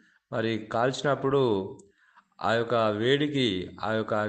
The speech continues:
ఆ పిడకలో ఉన్నటువంటి అగ్నిలో ఉంచినప్పుడు ఆ వేడికి ఆ యొక్క ఇనుము ఎట్లా ఉంటది అంటే, అది బంగారు కాంతి వలె అది కనబడుతుంది మనకు. అంటే, ఆ కాంతి, ఆ యొక్క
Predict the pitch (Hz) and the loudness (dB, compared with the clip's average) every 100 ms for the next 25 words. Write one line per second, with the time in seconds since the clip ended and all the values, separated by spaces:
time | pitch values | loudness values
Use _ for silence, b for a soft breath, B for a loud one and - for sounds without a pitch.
0 | 101 - - 113 123 127 143 135 135 123 | -6 -14 -12 -6 -4 0 0 0 0 -2
1 | 123 113 107 110 131 131 127 127 120 113 | -2 0 -2 -2 0 0 0 -2 -2 -2
2 | 123 117 107 113 117 120 143 160 156 - | 0 0 2 0 -2 -2 -2 -2 -6 -18
3 | B B B 107 120 120 117 110 131 147 | B B B -2 0 2 0 0 0 0
4 | 123 120 131 131 127 120 117 117 127 117 | 0 2 0 0 -2 -2 0 0 0 0
5 | 110 104 104 107 - B B B 98 110 | 0 -2 -2 -4 -10 B B B -4 -2
6 | 127 139 139 143 143 - - 117 127 147 | 0 2 4 4 0 -4 -4 2 2 2
7 | 139 139 127 131 131 98 85 - - _ | 0 4 4 4 4 2 0 -8 -18 _
8 | _ _ _ _ _ - 120 120 127 110 | _ _ _ _ _ -8 -4 0 0 0
9 | 104 120 139 131 123 110 95 87 - - | 0 2 2 2 0 0 -2 -6 -12 -20
10 | _ _ _ _ _ - 117 123 117 127 | _ _ _ _ _ -6 -2 0 0 0
11 | 147 147 123 110 117 - B B B B | 0 2 2 2 -2 -8 B B B B
12 | B _ - 110 117 117 117 | B _ -4 0 0 0 -2